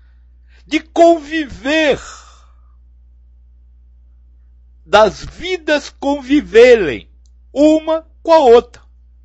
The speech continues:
Sei que isso parece meio complexo. Como é que você fala pra eu ter minha vida e de agora vem falar pra eu ter que conviver a vida do outro ou que o outro conviva na minha vida?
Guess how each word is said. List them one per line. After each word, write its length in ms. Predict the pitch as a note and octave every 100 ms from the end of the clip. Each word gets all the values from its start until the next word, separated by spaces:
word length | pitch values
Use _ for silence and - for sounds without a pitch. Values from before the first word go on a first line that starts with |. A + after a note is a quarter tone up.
| _ _ _ _ _ _ _ _ _ _ _ _ - -
Sei 240 | - D4
que 140 | - C4+
isso 340 | C#4 - C4
parece 540 | - A3 A#3+ B3 -
meio 320 | G#3+ A3+ A#3+ A3+
complexo. 760 | G#3 G3 - B3 A#3+ - D3 - - -
Como 180 | A3 B3+
é 100 | C4
que 100 | C4+
você 300 | B3 - A3
fala 440 | - B3 B3 A#3+
pra 260 | A#3 G#3 G#3+
eu 140 | A3
ter 240 | G#3+ G#3+
minha 240 | G3+ G3+ F3+
vida 320 | - C4 B3
e 60 | A#3+
de 160 | A#3
agora 460 | A3+ G3+ G#3+ A#3+ A#3
vem 200 | A3 A3
falar 400 | - F#3 A3 A#3
pra 180 | - G#3+
eu 140 | G#3+
ter 240 | - A3
que 200 | - G#3+ F#3 - _ -
conviver 920 | B3 C#4 C4+ - G#3+ F3 - B3+ C#4
a 140 | B3 F3
vida 480 | C3 G#3+ B3 A#3
do 120 | G#3 F#3+
outro 500 | G#3 C4 B3+ - G3+
ou 40 |
que 160 | - G#3+
o 60 |
outro 420 | A3 B3+ C4 -
conviva 800 | A3+ A3 G#3+ F3+ - D#4+ C4+ A3
na 140 | F#3 F3
minha 280 | F3 F3
vida? 480 | D3 B2+ D3 - F2+